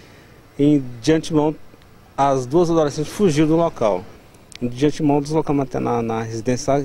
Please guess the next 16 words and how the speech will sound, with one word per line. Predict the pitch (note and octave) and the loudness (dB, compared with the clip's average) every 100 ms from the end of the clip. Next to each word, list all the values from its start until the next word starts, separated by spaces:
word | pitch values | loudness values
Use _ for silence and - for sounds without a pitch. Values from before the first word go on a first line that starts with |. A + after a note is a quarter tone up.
| C3+ | -4
e, | |
de | B2+ C#3+ | -10 -10
fato, | - C#3+ - | 0 0 0
conseguimos | D#3 - C#3+ | -4 -2 0
localizar | C#3+ C#3+ D3 C#3+ E3+ | 0 0 -2 -2 -2
ela. | B2 G#2+ G#2 - - - - | -2 -4 -8 -20 -20 -20 -6
Indagamos | B2+ C#3+ C#3 C#3 C3+ | -2 0 2 2 2
ela | B2+ | 0
a | |
respeito | B2 C3 - - A#2+ B2+ | -2 -6 -8 -6 -6 -6
do, | B2 | -10
do, | A#2+ A#2 A#2+ A#2 A2+ A2 A2 | -12 -10 -10 -8 -10 -12 -14
do | G#2 | -14
furto | - F3+ G#3 - - - - - - - - - - - - | -8 -4 -4 -6 -18 -20 -20 -20 -20 -20 -20 -20 -20 -14 -4
e | A#2+ | 0
ela | B2 C3 B2+ | 2 2 -2